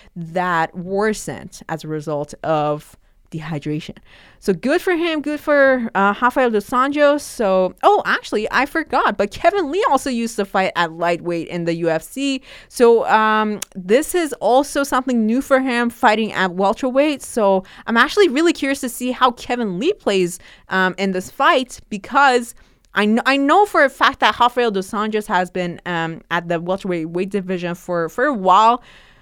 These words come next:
but not sure, not too sure about Kevin Lee. Okay, so <laughs> this is gonna be really exciting. So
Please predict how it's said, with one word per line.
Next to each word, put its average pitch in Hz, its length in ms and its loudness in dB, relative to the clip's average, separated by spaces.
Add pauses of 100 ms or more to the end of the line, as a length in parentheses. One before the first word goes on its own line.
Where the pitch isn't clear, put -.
(200)
but 180 140 -2
not 185 260 -6
sure, 220 300 0
not 233 280 0
too 302 320 -2
sure 233 220 2
about 185 260 0
Kevin 175 380 -4
Lee. 170 240 -4 (1500)
Okay, 175 420 2
so 226 460 4
<laughs> 185 80 -2
this 208 220 4
is 208 60 -8
gonna 208 200 2
be 175 140 -2
really 185 320 -2
exciting. 165 580 -4 (440)
So 170 140 -6